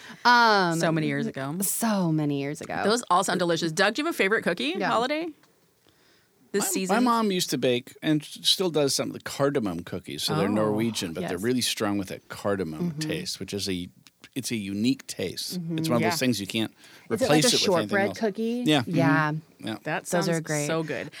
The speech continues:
Speaker 2: You know, I really appreciate a few of our listeners were very precise in their cookie recommendations, specifically Shannon. All the cookies.
Speaker 1: Yeah.
Speaker 2: All cookies are
Speaker 1: All
Speaker 2: equal.
Speaker 1: of them.
Speaker 2: And so, you know what? I, I agree with that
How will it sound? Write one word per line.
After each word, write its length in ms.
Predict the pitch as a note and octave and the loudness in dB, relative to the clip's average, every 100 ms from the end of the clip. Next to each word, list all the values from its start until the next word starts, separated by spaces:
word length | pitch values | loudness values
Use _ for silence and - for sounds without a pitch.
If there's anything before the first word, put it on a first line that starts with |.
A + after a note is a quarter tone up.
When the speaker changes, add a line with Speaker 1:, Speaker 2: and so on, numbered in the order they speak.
| - - - | -16 -12 -2
Speaker 2:
You 80 | A#3 | 2
know, 140 | B3+ | 4
I 100 | F#3+ | 4
really 200 | C#4 C#4 | 4 2
appreciate 400 | A#3+ A#3+ A3+ G#3 | 2 2 4 4
a 200 | - F#3+ | 2 0
few 160 | - A3 | 0 2
of 60 | |
our 100 | A3 | 4
listeners 500 | F3+ E3+ F#3+ F#3 F3+ | 4 2 2 2 2
were 100 | F3 | 0
very 260 | D#3+ E3 E3 | 2 2 2
precise 540 | G3 F3 D#3+ D#3 F3+ | 0 0 2 2 0
in 140 | - F3 | -4 -2
their 100 | E3+ | -2
cookie 220 | F#3 F3+ | -2 -2
recommendations, 760 | F3+ F3+ F3 F3 F#3 F#3+ G3 G3 - - - - | 0 0 -2 -2 -2 -2 -4 -6 -14 -20 -20 -12
specifically 540 | - - G3+ G#3 F#3+ | -8 -2 0 2 2
Shannon. 540 | F3+ F3 F3+ F#3 G3+ A3 _ - | 2 2 2 2 0 -2 _ 2
All 400 | G3+ G3+ G3+ G3 | 6 6 6 4
the 180 | F3+ F3+ | 2 0
cookies. 480 | F#3 E3 C#3 C3+ D#3 | 0 -2 -2 -4 0
Speaker 1:
Yeah. 100 | E3 | 4
Speaker 2:
All 180 | G3+ G#3 | 6 6
cookies 340 | A#3 G3+ G3+ | 4 2 2
are 80 | F3 | 2
Speaker 1:
All 80 | C#3+ | 2
Speaker 2:
equal. 160 | D3 | 2
Speaker 1:
of 140 | D#3+ D3+ | 2 2
them. 80 | C#3+ | 0
Speaker 2:
And 100 | G3+ | 0
so, 160 | B3 A#3 | 2 2
you 120 | B3+ | 2
know 120 | C#4+ | 2
what? 180 | D#4 D4+ | 2 2
I, 240 | - - - | 2 0 0
I 160 | D#3 | 0
agree 180 | C#4+ G3 | 2 2
with 140 | F3 F#3 | 2 2
that 240 | F#3+ G3+ | 2 0